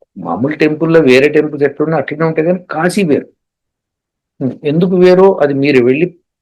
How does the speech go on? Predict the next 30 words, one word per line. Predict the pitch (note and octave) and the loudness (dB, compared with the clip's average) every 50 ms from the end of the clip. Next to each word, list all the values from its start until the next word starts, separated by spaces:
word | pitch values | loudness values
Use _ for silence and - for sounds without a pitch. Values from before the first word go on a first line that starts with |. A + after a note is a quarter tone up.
| _ _ - | _ _ -10
తెలుసుకోవాల్సింది. | B2 A#2+ A#2+ - - - A2 G2 F#2+ - G2 G2+ | -8 -8 -10 -10 -8 -6 -6 -6 -6 -10 -16 -14
అక్కడ | G2+ - A2 | -10 -8 -6
అనేక | G#2+ A2+ C3+ D3+ E3 D#3+ D3+ A2+ - - _ _ _ _ - A#2 | -4 -2 -2 -2 0 0 -2 -2 -2 -6 _ _ _ _ -6 -2
గుళ్ళు | A#2 C3+ D#3 D3+ | -2 0 0 0
ఉన్నాయి, | C#3 A#2+ F#2 F2+ - - _ _ _ _ _ - | 0 0 -2 -4 -8 -12 _ _ _ _ _ -8
మృత్యుంజయ | A#2 A#2 A2+ - C3+ C3 B2+ B2+ A#2+ | -8 -6 -4 -2 0 2 2 4 4
ఆలయం | A#2 A2+ A2+ A2+ A#2 A2+ A2+ A2 | 4 4 4 2 2 0 0 -2
ఉంది, | A2 A2 A2 | -2 -2 -2
ఇవన్నీ | A2+ G#2+ G#2 A#2+ C#3+ D#3+ | -2 -2 -2 -2 -2 -2
ఉన్నాయి. | D#3 C3+ B2 A#2+ A2+ | -2 -2 -2 -2 -4
నేను | A2+ G#2+ G2+ F#2+ F2+ F2 F2+ - - | -4 -6 -8 -10 -12 -14 -16 -18 -18
ఆ | F#2 | -18
గుళ్ళకు | E2+ E2+ - G#2+ A#2 C3+ C3+ | -16 -12 -8 -4 -4 -2 -2
కూడా | - D#3 E3 | -2 -2 -2
వెళ్ళి | D3 B2 B2 C#3 B2+ | -2 -2 -2 -2 -2
వచ్చాను | - - - G#2 F#2 | -4 -4 -6 -8 -8
నేను. | E2+ D#2+ D2+ | -10 -12 -16
విపరీతమైన | - _ _ _ _ _ _ _ _ _ _ - - - C#3 - - - F#3+ F3+ D3 | -20 _ _ _ _ _ _ _ _ _ _ -10 -8 -8 -8 -6 -6 -6 -4 -4 -4
రష్ | B2 B2+ B2 - - C#3 | -6 -6 -8 -8 -10 -12
ఉంటుంది. | B2 G2 G#2 F2 E2 - - _ _ _ _ _ _ _ _ _ _ _ _ _ _ _ _ - | -12 -12 -12 -14 -16 -16 -20 _ _ _ _ _ _ _ _ _ _ _ _ _ _ _ _ -12
ఎస్, | A#2+ - - - - | -12 -10 -12 -12 -10
ఏ | G#2+ G#2 B2 E3+ F#3+ | -4 0 2 2 4
రోజు | D#3 C#3+ E3 G3 G3+ G#3 G#3 | 4 4 2 2 2 2 0
వెళ్ళినా | G#3 G#3 G#3 G3+ | 0 0 0 0
రష్ే, | F3+ D#3 - - - F#2+ - - _ _ _ _ _ _ _ _ _ - | 0 0 0 -2 -6 -8 -8 -10 _ _ _ _ _ _ _ _ _ -6
అదేమిటో | A2 A2+ D3 F3 F#3+ G3+ G3+ | -4 -2 0 0 0 0 0
తెలియదు, | - D#3 B2+ A#2 G2+ - - _ _ _ _ _ _ _ _ _ _ _ _ _ _ C3+ | -2 -2 -4 -4 -4 -8 -10 _ _ _ _ _ _ _ _ _ _ _ _ _ _ -6
విచిత్రమైన | C3 B2+ - G3+ F#3 F#3 G#3+ G3 F#3 E3+ C#3+ | -4 -4 -2 -4 -2 0 -2 -2 -2 -2 -4
విషయం | A#2+ G2+ - - A#2 G2 | -6 -6 -6 -6 -6 -6
అన్నమాట. | F2+ F#2 F2+ E2 D2+ | -6 -8 -8 -10 -10